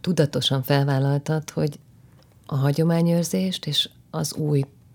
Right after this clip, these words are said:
hát az új elektronikus, nem is tudom, az új hangok ötvözését, öm, tekinted utadnak.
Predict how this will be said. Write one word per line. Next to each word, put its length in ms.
hát 180
az 160
új 320
elektronikus, 680
nem 120
is 60
tudom, 180
az 60
új 120
hangok 400
ötvözését, 1000
öm, 480
tekinted 540
utadnak. 840